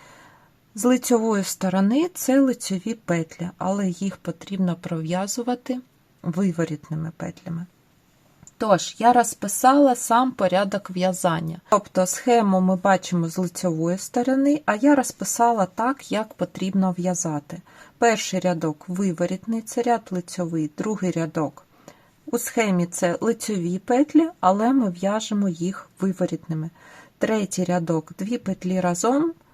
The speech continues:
з нахилом вліво. Це у сітці зв'язаною бабусиними петлями. У сітці класичними петлями це дві петлі разом з нахилом вправо.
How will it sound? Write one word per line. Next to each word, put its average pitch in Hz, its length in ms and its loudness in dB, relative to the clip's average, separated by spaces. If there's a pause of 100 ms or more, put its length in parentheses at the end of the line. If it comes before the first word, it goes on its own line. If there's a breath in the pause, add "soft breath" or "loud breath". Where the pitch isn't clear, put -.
(320 soft breath)
з - 40 -6
нахилом 208 760 2 (140)
вліво. 185 800 0 (920 soft breath)
Це 214 360 2
у 175 100 -2
сітці 247 680 0 (460)
зв'язаною 220 600 0
бабусиними 165 760 -2
петлями. 165 600 -6
У 170 100 -6
сітці - 400 -6
класичними 185 800 -4
петлями 269 640 0
це 214 440 -10
дві 170 240 -6
петлі 175 400 -4
разом 180 540 -4
з - 120 -10
нахилом 175 520 -2
вправо. 156 680 -4